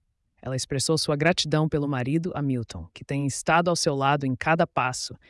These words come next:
e também agradeceu aos filhos, à sua família e a todos que a cercam de amor. Val foi diagnosticada com câncer de mama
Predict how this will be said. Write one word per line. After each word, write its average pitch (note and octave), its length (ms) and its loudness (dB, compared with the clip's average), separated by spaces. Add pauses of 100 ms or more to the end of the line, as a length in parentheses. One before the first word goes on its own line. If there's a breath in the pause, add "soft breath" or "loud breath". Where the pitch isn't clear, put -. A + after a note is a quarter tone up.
(140 soft breath)
e D3 60 -6
também D3+ 320 4
agradeceu E3 500 4
aos A2+ 180 -4
filhos, G3 460 0
à B2+ 60 -6
sua F3+ 280 0
família D#3+ 680 -2
e C3+ 120 -4
a A#2 40 -4
todos D#3 440 -2
que E3 100 -2
a C#3+ 40 0
cercam C3 380 -4
de B2+ 120 -4
amor. F2+ 320 -8 (580)
Val D#3 220 4
foi F3 140 2
diagnosticada D#3+ 760 2
com D3 140 -4
câncer D#3+ 360 0
de C#3 100 -6
mama D3+ 460 0